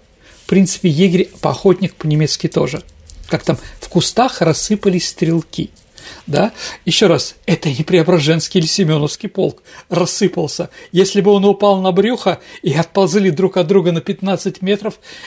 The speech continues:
это было что-то странное для гвардии. А егеря такое себе позволяли, конечно. Они были стрелки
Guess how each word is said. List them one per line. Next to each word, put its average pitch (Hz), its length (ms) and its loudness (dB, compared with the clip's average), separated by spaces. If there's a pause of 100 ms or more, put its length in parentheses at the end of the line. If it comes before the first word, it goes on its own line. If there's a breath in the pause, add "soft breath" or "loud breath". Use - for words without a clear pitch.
(120)
это 170 240 0
было 156 280 4
что-то - 360 -2
странное 151 540 0
для 151 180 0
гвардии. 139 500 0 (200 loud breath)
А 156 100 0
егеря 147 380 4
такое 208 340 0
себе 160 240 -4
позволяли, 151 540 -2
конечно. - 500 -8 (260 loud breath)
Они 311 280 0
были 302 240 0
стрелки 254 580 2